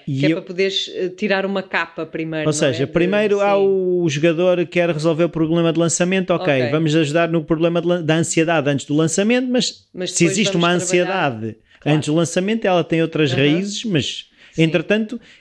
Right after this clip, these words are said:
Speaker 1: o lançamento está resolvido, depois trabalhamos o resto.
Speaker 2: Sim, sim.
Speaker 1: Ah, e isso foi o que ela arranjou. A maneira que ela arranjou é, eu dou um,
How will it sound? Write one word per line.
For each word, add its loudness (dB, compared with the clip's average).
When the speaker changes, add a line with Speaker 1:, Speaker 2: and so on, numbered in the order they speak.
Speaker 1:
o 4
lançamento 2
está 0
resolvido, 0
depois -2
trabalhamos 2
o 0
resto. -2
Speaker 2:
Sim, -6
sim. -10
Speaker 1:
Ah, 0
e 2
isso 0
foi 2
o -2
que -2
ela 2
arranjou. 0
A 2
maneira 0
que -4
ela 2
arranjou 0
é, 2
eu 0
dou 2
um, -2